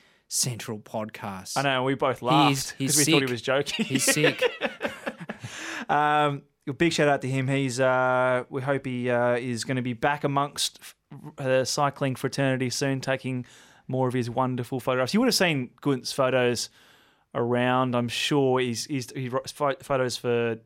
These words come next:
Speaker 2: for Ride, for Cycle Sport, uh, in the
Speaker 1: Yeah.
Speaker 2: U K, uh,
Speaker 1: Bicycling
Speaker 2: Bicycling
Speaker 1: Australia.
Speaker 2: Australia,
Speaker 1: Yeah,
Speaker 2: Cycling
Speaker 1: yeah.
Speaker 2: News, he's done stuff.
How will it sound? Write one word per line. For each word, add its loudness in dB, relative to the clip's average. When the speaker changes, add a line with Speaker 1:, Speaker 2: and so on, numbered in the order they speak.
Speaker 2:
for -12
Ride, 2
for -2
Cycle -2
Sport, -2
uh, -4
in -4
the -4
Speaker 1:
Yeah. -2
Speaker 2:
U -4
K, -2
uh, -2
Speaker 1:
Bicycling -2
Speaker 2:
Bicycling -2
Speaker 1:
Australia. 4
Speaker 2:
Australia, 2
Speaker 1:
Yeah, 0
Speaker 2:
Cycling 0
Speaker 1:
yeah. -2
Speaker 2:
News, -4
he's -8
done -4
stuff. -6